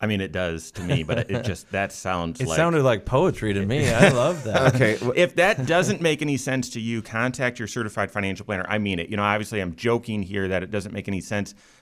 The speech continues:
Speaker 1: but it, it really doesn't to the average person. It's like, "What are you talking about? Really?"
Speaker 3: It, it, listen,
Speaker 1: And
Speaker 3: it is, it is the beautiful game. They, they, th-, some people say,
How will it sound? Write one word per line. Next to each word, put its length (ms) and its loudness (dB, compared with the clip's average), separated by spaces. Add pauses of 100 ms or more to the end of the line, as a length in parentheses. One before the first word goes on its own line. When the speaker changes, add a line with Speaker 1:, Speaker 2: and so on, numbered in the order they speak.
Speaker 1:
but 100 0
it, 160 -4
it 160 -2
really 340 0
doesn't 420 -2
to 60 -4
the 140 -4
average 260 -4
person. 440 -6
It's 260 0
like, 220 -4 (400)
"What 160 -8
are 20 -4
you 140 -2
talking 400 -4
about? 420 -6
Really?" 360 4
Speaker 3:
It, 100 0
it, 160 2
listen, 320 2
Speaker 1:
And 100 2
Speaker 3:
it 80 6
is, 240 2 (400)
it 100 6
is 180 4
the 100 0
beautiful 500 2
game. 280 0 (360)
They, 200 4
they, 320 4
th-, 300 -4
some 220 0
people 240 -2
say, 440 0